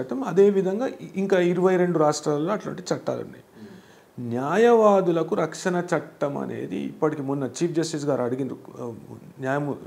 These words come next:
ప్రధాన న్యాయమూర్తి గారు, ఆ, అడ్వకేట్ జనరల్, అడిషనల్ అడ్వకేట్ జనరల్ గారిని అడిగినారు, "మీరు మరి ఏం చర్యలు తీసుకుంటున్నారు?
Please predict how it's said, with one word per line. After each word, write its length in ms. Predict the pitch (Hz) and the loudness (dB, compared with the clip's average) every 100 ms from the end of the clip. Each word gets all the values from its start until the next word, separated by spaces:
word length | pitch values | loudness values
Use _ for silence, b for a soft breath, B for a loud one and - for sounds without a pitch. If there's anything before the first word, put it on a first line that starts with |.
| - | -6
ప్రధాన 220 | 127 139 151 | 0 2 2
న్యాయమూర్తి 460 | 147 143 135 131 | 0 0 -2 -2
గారు, 260 | 117 127 208 - B B B B | -2 -2 -4 -10 B B B B
ఆ, 220 | 151 147 | -2 0
అడ్వకేట్ 400 | 135 139 147 156 | 0 0 0 -2
జనరల్, 300 | 131 135 127 | -2 -2 0
అడిషనల్ 360 | 117 120 - 160 | -2 -4 -4 -4
అడ్వకేట్ 440 | 139 131 131 123 | -2 -2 -4 -4
జనరల్ 240 | 123 113 107 | -6 -4 -4
గారిని 220 | 110 160 | -4 -4
అడిగినారు, 380 | 143 127 123 - - b b b 156 | -4 -4 -6 -10 -14 b b b -2
"మీరు 220 | 175 180 | 2 4
మరి 380 | 160 147 135 139 | 2 0 0 -2
ఏం 120 | 202 214 | 0 2
చర్యలు 240 | 196 190 | 4 4
తీసుకుంటున్నారు? 880 | 175 165 - 147 139 131 151 185 190 | 2 -2 -4 -6 -6 -4 0 0 0